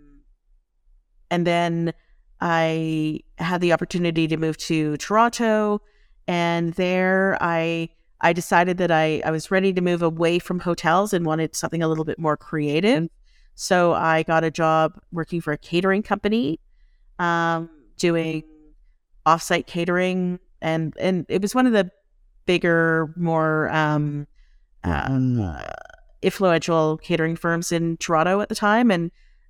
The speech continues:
and I just got to do really cool events, uh, and that's sort of where I learned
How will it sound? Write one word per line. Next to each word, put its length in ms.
and 140
I 120
just 260
got 160
to 120
do 280
really 320
cool 720
events, 920
uh, 240
and 120
that's 240
sort 240
of 120
where 160
I 100
learned 580